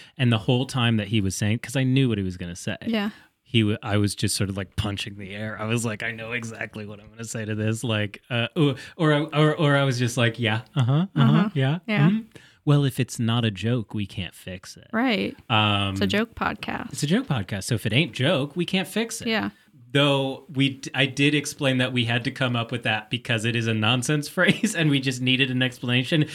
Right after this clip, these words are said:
Speaker 1: It is one hundred percent an accurate criticism.
Speaker 2: Yeah.
Speaker 1: Um,
Speaker 2: It's
Speaker 1: but
Speaker 2: also, like, the first slogan that I said, and you were like, "Yep, that's it."
Speaker 1: Every, everything is draft,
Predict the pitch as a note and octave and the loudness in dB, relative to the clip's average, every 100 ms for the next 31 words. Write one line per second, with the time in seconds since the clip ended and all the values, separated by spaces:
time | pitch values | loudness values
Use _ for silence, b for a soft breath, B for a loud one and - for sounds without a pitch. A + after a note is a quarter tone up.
0 | G3+ G3 E3+ C#3+ D#3 C#3 B2 G#2+ A#2+ B2 | -2 2 2 0 0 0 0 -6 -4 -2
1 | A#2 B2+ C#3+ B2 A#2+ G#2+ - B2+ G#2+ - | 0 0 0 -2 -2 -8 -4 -4 -4 -6
2 | G2 G2 G2+ G#3+ G#3 G#3 - G2+ G2+ G2+ | -10 -12 -6 -2 -2 -2 -6 -2 0 0
3 | G2 G2 G2 - A#2+ D4+ D4+ D#4 D4 A#3 | -2 -2 -4 -8 -4 0 2 2 2 4
4 | F#3+ - F#3+ - - F3+ F3+ - - - | 2 2 -4 -4 -4 -2 -2 -4 -8 -14
5 | - - F#3 F#3+ F#3 F3+ F3+ F3+ - - | -10 -4 0 0 0 0 0 -2 -4 -6
6 | F#3 F#3+ G3 F#3+ F3+ - _ _ _ - | -4 -2 0 0 -2 -8 _ _ _ 0
7 | G3 G3 G3 G3 G3 F#3+ A3 B3 - F3 | 2 4 4 4 2 2 2 0 0 -2
8 | - C#4 C4+ F#3 G#3+ G#3 A3+ G#3 F#3+ F3+ | 0 0 0 0 0 2 2 2 0 0
9 | G3 F3 D#3+ C#3+ B2 A2 - G#2 F#2+ - | 2 0 2 4 4 2 0 0 -2 -10